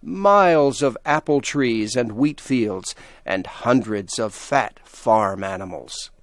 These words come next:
He saw himself as master of the Van Tassel farm, with Katrina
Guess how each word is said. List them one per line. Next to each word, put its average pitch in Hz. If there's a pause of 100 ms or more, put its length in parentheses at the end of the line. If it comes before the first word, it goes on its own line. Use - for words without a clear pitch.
(580)
He 117
saw 151
himself 131 (340)
as 117
master 117
of 107
the 117
Van 123
Tassel 131
farm, 160 (320)
with -
Katrina 123